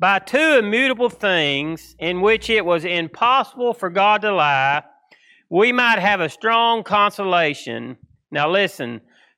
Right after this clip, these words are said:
"who have fled for rech-, refuge to lay hold upon the hope that is set before us." You, you understand what that's saying?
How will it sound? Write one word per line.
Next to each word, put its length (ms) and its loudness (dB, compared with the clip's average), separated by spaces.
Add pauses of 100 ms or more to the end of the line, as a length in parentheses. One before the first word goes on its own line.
"who 260 4
have 300 0
fled 520 0
for 260 0
rech-, 480 0
refuge 920 -2 (540)
to 120 2
lay 300 2
hold 680 2
upon 560 0
the 120 0
hope 720 0 (500)
that 220 -2
is 140 -4
set 320 -6
before 440 -6
us." 500 -10
You, 160 -12
you 220 -10
understand 380 -8
what 140 -8
that's 200 -10
saying? 480 -8